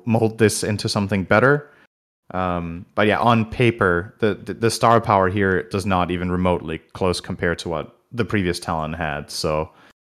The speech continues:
like we talked about with Secret, some players get a fire under their ass when people don't think they can do it.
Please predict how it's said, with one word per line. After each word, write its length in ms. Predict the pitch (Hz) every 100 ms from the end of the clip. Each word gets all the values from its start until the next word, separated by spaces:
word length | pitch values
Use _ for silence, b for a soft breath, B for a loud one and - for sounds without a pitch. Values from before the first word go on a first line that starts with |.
| _ _ _ _ _ _ _ _ _ -
like 120 | 139
we 80 | 147
talked 220 | 160 160
about 120 | 156
with 80 | 131
Secret, 420 | - 147 170 170
some 260 | - 131 131
players 360 | 123 127 123 117
get 140 | 117
a 60 | 110
fire 400 | - 110 113 117
under 180 | 117 117
their 200 | 113 117
ass 340 | 127 135 -
when 160 | 113 101
people 300 | - 110 107
don't 280 | 107 107 -
think 220 | 110 101
they 100 | 98
can 140 | 104
do 200 | 98 107
it. 140 | 127